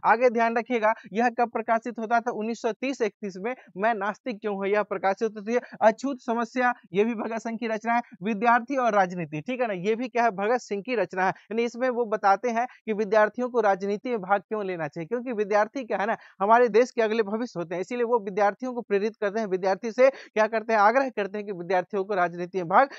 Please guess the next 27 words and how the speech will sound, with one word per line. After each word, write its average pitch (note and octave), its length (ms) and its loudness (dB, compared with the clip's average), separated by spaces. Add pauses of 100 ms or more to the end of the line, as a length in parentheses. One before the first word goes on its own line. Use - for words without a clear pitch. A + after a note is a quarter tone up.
(100)
लेना A#3 240 8
चाहिए। G#3+ 300 2
तो - 220 -4
इस B3+ 160 -2
तरीके A#3+ 320 -2
से A#3+ 120 -4
विद्यार्थी G#3 520 0
और A#3 100 -2
राजनीति G3 440 -2
जो G#3+ 120 -4
रचना G3 340 -4
है, G3+ 160 -4 (200)
ये G#3 100 0
किनकी A3 340 -4
लिखी G#3+ 300 -4
हुई A3+ 140 -2
है, G#3 120 2
तो A3+ 140 -2
भगत F#3 280 -2
सिंह F3 220 -8
की B3 100 -6
लिखी F#3+ 280 -4
हुई D3 100 -2
है। C3+ 60 -4
उसके - 300 -4
बाद A#3+ 180 2
देखिए A#3+ 260 0